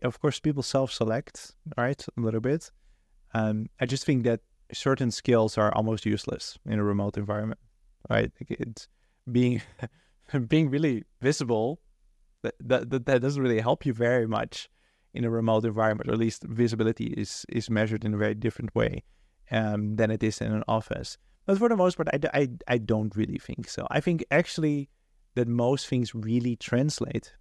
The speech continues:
well, right? I, I think that if you are a very charismatic leader, that translates just fine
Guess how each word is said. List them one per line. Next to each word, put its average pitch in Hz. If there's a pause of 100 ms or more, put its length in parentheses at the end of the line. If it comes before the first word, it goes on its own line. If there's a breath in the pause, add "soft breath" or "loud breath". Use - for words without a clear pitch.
(120)
well, 113 (460)
right? 135
I, 123 (120)
I 127
think 143
that 117
if -
you 151
are 131
a 113
very 123
charismatic 120
leader, 110 (720)
that 143
translates 131
just -
fine 113